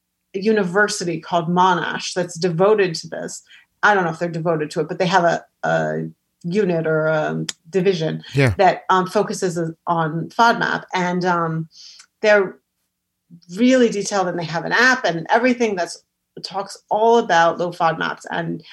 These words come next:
Speaker 1: um, it's fascinating because this is very scientific. It sounds like complete voodoo to me when I was reading the, the list. Um,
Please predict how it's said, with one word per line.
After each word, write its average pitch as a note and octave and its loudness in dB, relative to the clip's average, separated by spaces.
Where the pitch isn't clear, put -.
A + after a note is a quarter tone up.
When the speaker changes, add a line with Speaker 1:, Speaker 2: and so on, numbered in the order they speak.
Speaker 1:
um, E3+ 0
it's F3+ -6
fascinating E3+ 0
because F#3 -4
this F#3 -4
is F#3+ -10
very A3+ 4
scientific. F3+ 0
It F3+ -10
sounds A3 0
like F#3 0
complete G#3 -2
voodoo G#3+ 2
to F#3 2
me F#3 2
when F3 0
I E3+ 0
was E3+ -6
reading F3 -4
the, E3 -4
the F3+ -8
list. G#3+ 2
Um, F3 2